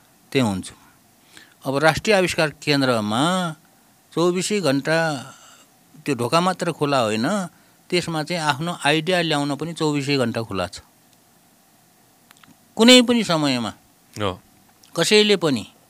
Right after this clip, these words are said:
Speaker 1: चाहिँ आफ्नो आइडिया, innovative आइडियाहरू ल्याएर हामीसँग share गर्न सक्नुहुन्छ, त्यहाँ आएर काम गर्न सक्नुहुन्छ। यदि हामीले कुनै चिजमा सहयोग गर्नुपर्ने छ भने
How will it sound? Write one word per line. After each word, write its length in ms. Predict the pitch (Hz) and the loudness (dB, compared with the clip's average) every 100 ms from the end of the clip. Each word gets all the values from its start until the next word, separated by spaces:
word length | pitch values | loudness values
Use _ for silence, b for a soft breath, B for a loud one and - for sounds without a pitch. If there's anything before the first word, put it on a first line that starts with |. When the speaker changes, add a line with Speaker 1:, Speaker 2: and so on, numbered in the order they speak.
| _ _ _ _ _ _ _ _ _ - | _ _ _ _ _ _ _ _ _ -4
Speaker 1:
चाहिँ 140 | 151 | -2
आफ्नो 400 | 165 139 131 147 - | 0 0 0 -4 -2
आइडिया, 400 | 120 110 107 90 - | -2 0 -2 -4 -8
innovative 500 | 143 147 143 139 139 - | -2 0 0 -2 -4 -8
आइडियाहरू 560 | 117 110 110 101 123 127 b b b 117 | -8 -4 -4 -4 -6 -8 b b b -4
ल्याएर 320 | 117 107 110 | -2 0 0
हामीसँग 460 | 120 113 117 123 | -2 -2 -4 -6
share 300 | 113 135 143 | -4 0 0
गर्न 200 | 147 131 | 2 -2
सक्नुहुन्छ, 500 | 131 123 127 120 117 | -4 -6 -4 -6 -4
त्यहाँ 340 | 127 - 117 113 | -6 -4 -4 -2
आएर 160 | 107 | -4
काम 300 | 101 120 131 | -4 -2 0
गर्न 160 | 139 131 | 0 0
सक्नुहुन्छ। 500 | 123 120 120 117 120 120 117 B B B | -4 -6 -4 -4 -2 -2 -2 B B B
यदि 120 | 123 131 | -2 0
हामीले 400 | 123 131 139 139 | 2 2 2 0
कुनै 360 | 139 156 156 151 B B | 0 0 0 -4 B B
चिजमा 300 | - 135 143 | -8 -6 -4
सहयोग 320 | 127 139 156 | -2 0 2
गर्नुपर्ने 460 | 143 143 135 127 127 | 2 0 -2 -2 -2
छ 120 | 110 | -4
भने 640 | 120 110 107 120 127 160 | -4 -4 -2 0 0 -2